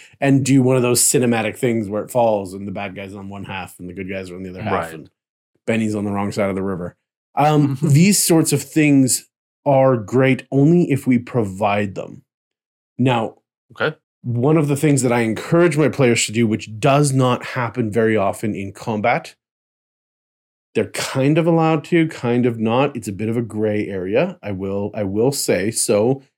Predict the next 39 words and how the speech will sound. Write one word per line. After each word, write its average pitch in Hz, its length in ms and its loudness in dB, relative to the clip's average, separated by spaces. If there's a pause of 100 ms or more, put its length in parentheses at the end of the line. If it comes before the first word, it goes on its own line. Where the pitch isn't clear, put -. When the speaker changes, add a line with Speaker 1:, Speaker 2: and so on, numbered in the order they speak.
(120)
Speaker 1:
check - 200 -8
with 110 120 -8
your 120 100 0
D 123 120 0
M 131 140 2
first 113 300 0
before 110 260 -2
you 117 120 2
do 95 140 -4
this. 107 200 -2 (400)
But - 220 0
I 123 200 2
allow 156 360 4
my 117 160 2
players 117 460 0
to - 140 -4
fill 151 560 2
the 160 160 2
environment 113 640 0
with 113 200 -6
Speaker 2:
Oh, 104 60 -8
Speaker 1:
items 131 580 0
Speaker 2:
yep. 101 180 -4 (100)
Speaker 1:
that 127 220 2
normally, 139 760 4
right, 101 360 -10 (280)
that 139 160 4
normally 147 720 6
can 131 560 0
conceivably 113 760 0
be 98 300 -6
there. 87 340 -14 (520)
We're 123 80 2
wandering 147 460 2
around 139 280 4
in 139 80 4
a 135 60 2
forest. 117 600 2
Okay, 110 280 -6